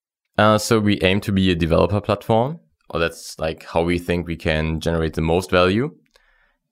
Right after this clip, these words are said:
And that, I think, is also what we are better at. <laughs> So we try to build exchange platforms. We try to build this prediction market platform.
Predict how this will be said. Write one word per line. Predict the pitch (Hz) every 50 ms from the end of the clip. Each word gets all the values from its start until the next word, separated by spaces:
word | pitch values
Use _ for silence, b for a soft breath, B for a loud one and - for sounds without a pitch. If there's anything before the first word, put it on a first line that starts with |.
| _ -
And | - 82 82 82 80
that, | 80 - -
I | - 78 78
think, | - - 87 78
is | -
also | - 73 80 80 - 87 85 82 82 82 80 80 80 80 78 - _ _ _ -
what | - - 82 82 82
we | 85 82 80
are | 80 80 80 76
better | 73 76 76 87 - 92
at. | 87 78 101 123 - - _ - -
<laughs> | 120 107 - - - _ b b b b b b _
So | - - 87 82 80 78
we | 78
try | 76 - - 82 80
to | 80 85 85
build | 80 85 82 82 80 78 - _ _ _
exchange | - - - - - 90 90 92 - -
platforms. | - 98 95 - - 101 98 101 104 110 113 113 -
We | 78 76
try | - - 78 76
to | 76 78
build | 78 80 80 78 73 76
this | - 78 -
prediction | _ 82 82 98 - - - 98
market | 95 95 101 - 113 -
platform. | - 107 107 - - 123 117 131 156 190